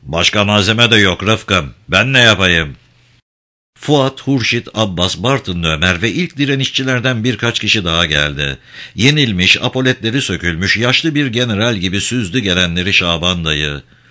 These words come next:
Uykusuzluğun, açlığın ve üşütmenin etkisiyle takırdayan çenesine egemen olmak için sağ avucunu ağzına kapattı.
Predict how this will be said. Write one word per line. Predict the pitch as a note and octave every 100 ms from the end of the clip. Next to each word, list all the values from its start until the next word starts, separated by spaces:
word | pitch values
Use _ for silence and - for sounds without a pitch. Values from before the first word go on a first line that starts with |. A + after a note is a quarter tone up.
| - - -
Uykusuzluğun, | D3+ F3+ E3+ E3 E3+ C3+ D#3+ D#3
açlığın | A#2 C3+ - B2+ D3 B2
ve | A#2+
üşütmenin | A#2 B2+ F2+ G#2 A#2+
etkisiyle | G2 - G2 G#2+ G2 F2
takırdayan | B2 A2 C#3 A#2 B2+ C3
çenesine | - A#2+ A#2 A#2+ A2
egemen | F#2 F#2 A2
olmak | F2+ E2+ E2 F2+
için | D#2+ F#2
sağ | F2 B2+ C#3+ B2
avucunu | B2+ A#2 G2+ A#2 G2
ağzına | F#2+ D#2+ F2+ F#2+
kapattı. | E2+ D#2+ E2 D#2 - C#2+ D2